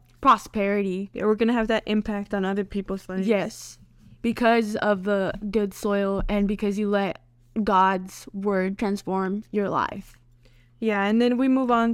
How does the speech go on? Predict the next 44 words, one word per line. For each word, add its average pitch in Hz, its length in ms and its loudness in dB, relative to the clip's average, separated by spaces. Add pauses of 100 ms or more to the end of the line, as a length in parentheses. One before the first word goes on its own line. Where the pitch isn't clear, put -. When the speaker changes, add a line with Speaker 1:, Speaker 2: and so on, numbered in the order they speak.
(120)
Speaker 2:
to 233 120 -4
the 214 140 -2
lamp 202 420 0
under 208 400 0
a 196 80 -2
basket. 185 640 -6
Speaker 1:
And 233 140 2
this 240 100 2
is 302 120 0
still 330 240 2
a 208 80 2
parable, 196 640 -2
keep - 240 -8
in 196 140 -2
mind. 190 240 -2
Speaker 2:
Yeah, 202 160 0
they're 226 100 6
Speaker 1:
These 233 100 4
Speaker 2:
all 269 120 6
Speaker 1:
are 254 100 2
Speaker 2:
parable. 220 460 2
Speaker 1:
parables. 196 360 2
Speaker 2:
That's 214 280 2
Speaker 1:
Yeah. - 40 -16
Speaker 2:
crazy. 208 580 -2 (460)
I 226 60 0
mean, 262 300 2 (200)
he 233 220 -6 (160)
spoke - 320 -4
a 254 60 -2
lot 196 160 4
of 240 100 -4
parables. 269 680 2
<laughs> 269 200 -2
Imagine 262 380 2
coming 330 260 2
up 330 120 2
with 349 100 0
these 311 160 2
parables. 269 540 0 (1080)
Okay, 226 320 2
so 247 300 4
he 262 260 0
says, 254 580 2